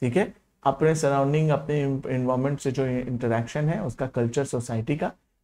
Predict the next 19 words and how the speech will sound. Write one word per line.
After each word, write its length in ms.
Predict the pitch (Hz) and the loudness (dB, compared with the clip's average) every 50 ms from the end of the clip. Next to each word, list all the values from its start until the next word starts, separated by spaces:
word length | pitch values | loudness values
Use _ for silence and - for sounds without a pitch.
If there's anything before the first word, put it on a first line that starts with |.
| - 131 | -2 2
मनुष्य 360 | 139 151 156 156 - - - 117 | 4 4 4 4 2 0 0 2
आया, 360 | 120 120 135 151 185 - - 131 | 4 6 6 4 4 2 0 0
जब 180 | 127 123 123 | -2 -2 0
से 260 | 127 139 131 127 127 | 2 2 2 2 2
society 420 | 123 127 120 120 123 120 117 123 - | 0 -2 -4 -2 -2 -2 -2 -2 -2
में 140 | 127 120 110 | -2 -2 0
रहा, 380 | 113 110 127 160 202 - - - _ _ _ _ _ _ _ - | 0 0 -2 -2 -2 -4 -6 -12 _ _ _ _ _ _ _ 0
उन्हीं 220 | 143 147 170 190 | 4 4 4 4
सारी 260 | 185 165 147 139 143 139 | 4 4 4 4 4 2
चीजों 300 | - - 120 120 120 117 | 0 0 0 0 0 0
को 100 | 135 131 | 0 -2
हम 120 | 127 123 | -2 -2
क्या 120 | 131 131 | -2 -2
कहते 180 | 135 147 160 214 | -2 -2 -2 -2
हैं? 80 | 190 131 | -2 -2
human 240 | 127 123 123 120 | 0 0 0 0
geography 320 | 117 120 117 110 107 120 107 | 0 2 0 0 0 0 0
का 100 | - 185 | -2 -2
part। 300 | - - - - - | -2 -4 -6 -8 -12